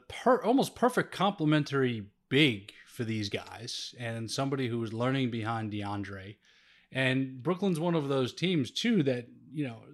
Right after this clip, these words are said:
they've got some guys that emerge from tenth, eleventh, twelfth man on the bench and they come into a game and all of a sudden they're, they're doing stuff. And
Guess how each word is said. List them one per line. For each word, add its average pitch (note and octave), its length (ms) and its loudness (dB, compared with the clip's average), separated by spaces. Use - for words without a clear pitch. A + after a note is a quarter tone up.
they've F#3 260 -2
got G#3 180 2
some D3+ 140 -2
guys D3+ 380 4
that A2+ 260 -2
emerge C3 420 0
from A#2+ 240 -4
tenth, C#3+ 340 -2
eleventh, B2+ 440 -4
twelfth A#2 300 -4
man A#2+ 180 -4
on A2 80 -8
the G2+ 80 -8
bench A#2+ 320 -4
and G2+ 100 -10
they G2+ 60 -8
come A2+ 200 -8
into G#2 240 -8
a G2 60 -10
game A2+ 300 -4
and G2+ 100 -6
all G#2+ 100 -6
of G#2+ 40 -8
a G2+ 60 -10
sudden A#2+ 280 -6
they're, G2+ 140 -12
they're A#2 100 -8
doing A#2+ 300 0
stuff. A2 420 -10
And G#2+ 160 -12